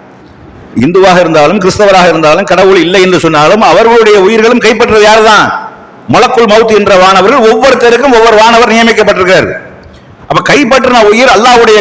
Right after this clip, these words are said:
கண்ட்ரோலுக்கு போய்விடுமையானால் அங்கிருந்து எப்படி உயிர் தப்ப முடியும்? நாண்டுக்கிட்டு தூக்கு போட்டு செத்தாலுமே அவனுடைய உயிரும் கைப்பற்றப்படுகிறது, கொல்லப்பட்டாலும் அவனுடைய உயிர் கைப்பற்றப்படுகிறது. ஒரு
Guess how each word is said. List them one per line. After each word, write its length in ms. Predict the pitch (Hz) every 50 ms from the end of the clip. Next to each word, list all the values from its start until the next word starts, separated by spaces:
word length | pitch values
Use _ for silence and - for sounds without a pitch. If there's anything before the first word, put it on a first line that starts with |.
| - -
கண்ட்ரோலுக்கு 460 | - 214 247 247 240 233 208 202 175 -
போய்விடுமையானால் 800 | 190 196 208 196 175 170 165 160 151 147 139 135 151 214 262 262 427 - - - - - - - - - - - - - - - - - -
அங்கிருந்து 460 | 262 277 254 262 254 269 285 254 247 220
எப்படி 180 | 220 254 254 247 226
உயிர் 180 | 233 247 208 208
தப்ப 140 | 214 214 233 226 220
முடியும்? 320 | 208 208 208 208 208 196 - - - - - - - - - - - - - - - - - - - - - - - - - 131
நாண்டுக்கிட்டு 480 | 160 208 233 233 226 - 226 233 202 -
தூக்கு 220 | - 247 269 226 240 208
போட்டு 180 | 214 220 208 202 165 180
செத்தாலுமே 500 | 196 190 - 220 220 214 208 214 254 294 254 220
அவனுடைய 300 | 214 240 247 247 247 247 226
உயிரும் 240 | 233 262 294 277 233
கைப்பற்றப்படுகிறது, 760 | 233 269 233 254 233 240 233 214 214 208 202 190 170 127 98 85 - - - - - - - - - - - - - -
கொல்லப்பட்டாலும் 800 | - 196 226 240 254 254 202 - 240 240 240 247 254 277 302 294 254
அவனுடைய 260 | 247 254 247 247 240 233
உயிர் 180 | 240 262 240 233
கைப்பற்றப்படுகிறது. 800 | 220 233 226 233 226 233 233 202 - 220 220 208 208 190 151 117 95 - - - - - - 131
ஒரு 100 | 180 208